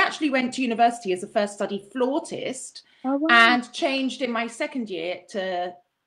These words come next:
Speaker 1: first study singing.
Speaker 2: Yeah.
Speaker 1: So it was then out of the confines of being in my own home, um, with all the people I knew, with all the pressures, and I just felt,
Speaker 2: Yeah.
Speaker 1: "Oh, do you know what?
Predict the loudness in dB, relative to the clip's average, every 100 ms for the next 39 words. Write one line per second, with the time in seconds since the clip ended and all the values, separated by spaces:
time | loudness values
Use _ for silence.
0 | _ -6 -4 -4 -8 -8 -8 -8 -8 -10
1 | -16 _ _ -6 -2 -2 -4 -6 -2 2
2 | 4 4 2 2 0 0 2 2 2 2
3 | 2 0 -2 -2 -4 -2 -2 -2 -2 -2
4 | -4 -4 -8 -2 0 2 0 -2 -6 -12
5 | -20 _ _ _ _ _ _ 0 2 2
6 | 2 2 2 -4 _ 4 6 6 0 -4
7 | -6 -2 0 0 -2 -2 -2 -2 -4 -6
8 | -4 -2 -4 -6 -4 0 0 -2 -6 -4
9 | -2 -2 -2 0 0 -2 -4 -8 -6 -6
10 | -4 -2 0 -2 -4 -4 -4 -4 -10 -8
11 | -2 0 0 -2 -2 -4 -6 -2 0 0
12 | -2 -10